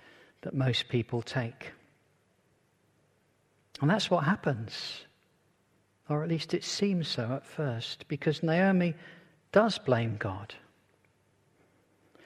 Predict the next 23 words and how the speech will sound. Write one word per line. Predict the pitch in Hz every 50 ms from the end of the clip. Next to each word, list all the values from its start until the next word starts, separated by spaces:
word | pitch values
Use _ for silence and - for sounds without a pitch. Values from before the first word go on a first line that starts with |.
| - - -
But | 202 196
this | 233 240 - -
time, | - - 202 185 175 180 208 -
unlike | 196 190 233 240 233 220 202 185 175 160 - - - -
all | 185 196 220 226
the | 214 196 190
other | 190 175 175 160 - - - - - - -
stories | - - - - - 190 196 196 180 156 135 - -
in | 131
the | 139 139
book | - 175 -
of | 180 156
Judges, | - - 165 151 143 - - 120 110 123 - - - - - - _ _ _ _ _ _ _ _ _ _ _ _ _ _ _ _ -
there | 160 156 156 151
are | 156 151 156 - -
two | - - 226 220 202
things | - - 214 190 160 135 127 123 113 -
that | - 165 -
show | - - - 156 151 151 143
that | 139 156 151
this | 156 135 - - -
little | 175 175 226 202
family | - - 175 147 131 123 117 110 113 117 120 135 -